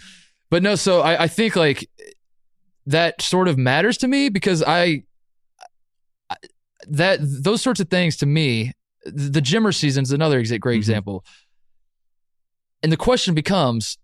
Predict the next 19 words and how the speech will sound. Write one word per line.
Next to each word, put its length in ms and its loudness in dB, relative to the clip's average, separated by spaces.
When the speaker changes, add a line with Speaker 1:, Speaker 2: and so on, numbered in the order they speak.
Speaker 1:
does 140 0
that 160 2
matter 220 2
to 140 -2
you, 200 0
Tate, 320 0
in 120 -4
terms 260 0
of, 80 -2
like, 140 0
trying 220 0
to 60 0
determine 380 -2
National 320 -2
Player 180 0
of 60 0
the 60 -2
Year? 140 0
Because 360 -2